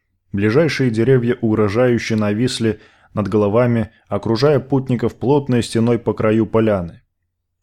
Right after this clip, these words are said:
«Сегодня ставим палатку», как можно бодрее заявил Оззи. По лицу Ориона стало ясно, что он готов расплакаться.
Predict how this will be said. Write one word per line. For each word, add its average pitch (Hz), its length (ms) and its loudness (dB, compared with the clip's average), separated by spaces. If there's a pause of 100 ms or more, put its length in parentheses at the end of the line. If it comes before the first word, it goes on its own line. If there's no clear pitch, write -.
(2000)
«Сегодня 127 520 2
ставим 131 400 2
палатку», 127 600 0 (220)
как 104 200 -6
можно 117 240 2
бодрее 120 400 2
заявил 113 420 0
Оззи. 101 440 -2 (500)
По 95 60 -8
лицу 104 340 -2
Ориона 123 400 2
стало 113 300 0
ясно, 113 500 0
что - 180 -4
он 117 140 0
готов 110 320 0
расплакаться. 104 800 -4